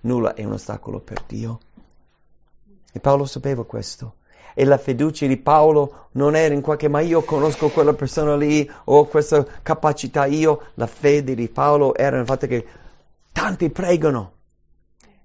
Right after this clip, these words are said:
E Gesù Cristo, suo Spirito, è qui all'opera e Lui opererà nel modo giusto e perfetto.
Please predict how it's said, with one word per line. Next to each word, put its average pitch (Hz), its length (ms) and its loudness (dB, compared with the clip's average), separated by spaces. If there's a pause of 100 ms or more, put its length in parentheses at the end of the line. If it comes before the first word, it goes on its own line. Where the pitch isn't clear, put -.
(1040)
E - 60 -6
Gesù 127 380 -2
Cristo, 135 380 -8
suo 156 280 -4
Spirito, 139 640 -6
è 110 160 -8
qui 139 320 -6
all'opera 113 560 -2
e 95 160 -10
Lui 127 340 0 (100)
opererà 107 600 -6 (240)
nel 110 140 -4
modo 104 340 0
giusto 104 420 -4
e 92 60 0
perfetto. - 720 -14